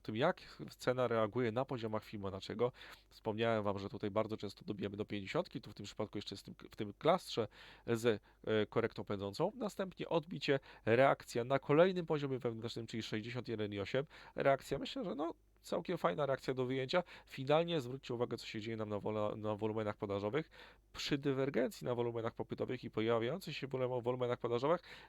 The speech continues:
wybijamy ten poziom, czyli to sześćdziesiąt jeden i osiem nam tutaj pęka.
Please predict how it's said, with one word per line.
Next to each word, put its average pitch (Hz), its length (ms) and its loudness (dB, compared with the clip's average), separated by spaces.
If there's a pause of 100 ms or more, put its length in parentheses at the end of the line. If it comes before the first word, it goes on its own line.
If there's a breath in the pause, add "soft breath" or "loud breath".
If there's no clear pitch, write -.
wybijamy 180 560 0
ten 143 140 -2
poziom, 107 220 -2
czyli 104 120 -4
to 123 120 -2
sześćdziesiąt 123 300 -4
jeden 113 240 -2
i 107 80 -2
osiem 110 200 -4
nam 113 120 -4
tutaj 113 200 0
pęka. 123 360 0